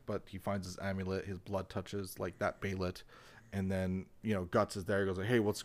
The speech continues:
what the hell?" And he goes, "Don't come closer. Don't come closer. Right? Don't touch me." Um, guy does it. You know, Guts g-, gets closer. Guts does it. The bailet activates. The eclipse occurs. Right?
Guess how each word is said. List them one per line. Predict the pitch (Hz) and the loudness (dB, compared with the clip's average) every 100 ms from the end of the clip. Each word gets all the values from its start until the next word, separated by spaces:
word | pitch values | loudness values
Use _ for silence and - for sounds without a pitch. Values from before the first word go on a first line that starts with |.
| - 104 | -8 -4
what | 110 104 | 0 2
the | 107 | 4
hell?" | 113 101 | 6 6
And | 95 | 2
he | |
goes, | 92 98 90 - | 0 -2 -4 -4
"Don't | 104 95 | 0 0
come | 107 95 | 0 4
closer. | 127 127 123 | 4 6 2
Don't | 98 98 | 0 -2
come | 104 | -2
closer. | 98 139 135 117 110 - - - - - | 2 4 6 4 2 0 -20 -20 -20 -8
Right? | 101 104 - | 0 0 2
Don't | 101 101 | 0 4
touch | 139 135 - | 4 4 4
me." | 117 113 - - - - - - - - | 4 4 0 -14 -20 -20 -20 -20 -14 -2
Um, | 101 101 98 101 - - - | 2 4 4 0 -8 -8 4
guy | 110 | 8
does | 120 135 110 | 10 10 10
it. | - - - - - - - - - | 4 -2 -20 -20 -20 -20 -20 -18 -6
You | 104 | -2
know, | 104 | 0
Guts | 95 107 - | 4 2 4
g-, | 110 92 - | -2 -2 -2
gets | 101 | -2
closer. | - 110 - 104 110 - - - - | 0 0 0 -2 -4 -20 -20 -14 0
Guts | 98 95 - | 0 0 -2
does | 107 95 | 0 2
it. | 101 - - - - - | 0 -2 -10 -20 -18 -8
The | 90 | -4
bailet | - 101 107 - - - 98 | 4 6 6 4 -4 -8 -2
activates. | 101 - 101 98 - | 0 0 0 0 -2
The | 98 | -4
eclipse | 90 - 101 - | -4 -2 -4 -2
occurs. | 101 - 95 95 95 - - - - - - - - | -6 -2 0 0 0 -6 -10 -20 -20 -20 -20 -18 -2
Right? | 101 101 101 | 4 4 4